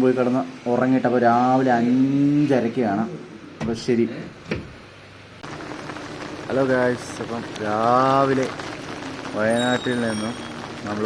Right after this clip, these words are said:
പോകാൻ തുടങ്ങുവാണേ. കുട്ടികൾ ലഗേജ് കയറ്റിക്കൊണ്ടിരിക്കുകയാണ് ഗൈസ്. ഓ, പിന്നെ മഴയാണ്. മഴയെന്നൊക്കെ പറഞ്ഞുണ്ടല്ലോ, സീ മഴയാണ് കേട്ടോ,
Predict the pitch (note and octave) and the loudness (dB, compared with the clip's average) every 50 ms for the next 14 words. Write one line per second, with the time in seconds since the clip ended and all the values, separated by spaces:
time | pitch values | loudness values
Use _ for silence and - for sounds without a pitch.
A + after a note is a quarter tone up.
0 | G2+ - G#2+ A2 A#2 A#2+ A#2+ G#2+ G#2+ G#2+ G#2 G2 F#2 F#2+ G#2 A#2 - - - - | -2 0 0 2 2 2 2 0 -2 -2 -2 -2 -4 -4 -4 -6 -8 -10 -10 -10
1 | - - - - - - - - - - - - - - - - - - - - | -10 -12 -12 -12 -12 -12 -10 -10 -10 -10 -10 -12 -12 -12 -12 -12 -10 -10 -10 -10
2 | - - - D3 - - D#3+ D#3 D#3 D#3+ D#3+ D#3+ E3 D3+ D3 - - - - - | -8 -4 -2 -2 4 6 10 10 12 12 12 12 12 10 6 2 -4 -6 -8 -8
3 | - - - C#3+ C3+ C3+ B2+ A#2 C3 C#3+ D3+ C#3+ D#3+ D#3+ C#3+ C3+ B2+ A#2+ C3 B2+ | -6 0 6 10 12 12 12 12 12 12 12 12 10 10 10 12 12 12 10 10
4 | C3 B2+ A#2 A#2+ B2 A#2+ A#2+ B2 A#2+ A#2 A2+ A2+ A2+ A2+ A2 G#2 - - - - | 10 10 10 10 10 10 12 10 10 10 12 12 12 12 10 10 6 4 0 0
5 | - - - - - - - - - - - - - - - - - - - - | 0 0 -2 -2 -2 -4 -6 -6 -8 -8 -8 -8 -8 -8 -8 -8 -8 -6 -6 -8
6 | - - - B2 C3 D3+ D#3+ E3 D#3 C#3 D3 C#3 C#3 D3+ D3 C#3 C3+ B2+ C3 C3+ | -8 -4 2 4 6 8 8 8 10 10 10 10 10 10 10 12 12 12 12 12
7 | C3+ B2 A#2+ A#2 A2 A2 A2 A2 A2+ A#2 B2 B2+ C3+ C#3 C#3 C3+ D3+ C#3+ D3+ D#3+ | 12 10 10 8 8 10 10 10 10 8 8 6 6 4 4 4 4 6 6 6
8 | D#3 C#3+ C#3 B2 A#2 A2+ A2 - - - - - - C3 B2 B2 B2+ C3 C3+ C#3+ | 6 6 8 8 8 8 6 2 -4 -6 -4 4 6 8 10 10 10 10 10 10
9 | D3+ D3 D3+ D3 D3 D3+ D3 C#3 C3+ B2 A2+ - A2+ | 10 10 12 12 12 12 12 12 12 12 10 10 8